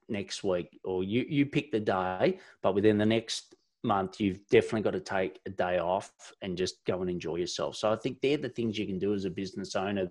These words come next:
that, you know, I, you, I would love.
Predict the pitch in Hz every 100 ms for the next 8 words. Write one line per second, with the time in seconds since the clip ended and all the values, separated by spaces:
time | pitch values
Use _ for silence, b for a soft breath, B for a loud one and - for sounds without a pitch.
0 | - 95 - B B B B B 107 101
1 | 120 113 - - - - 143 135 131 151
2 | 190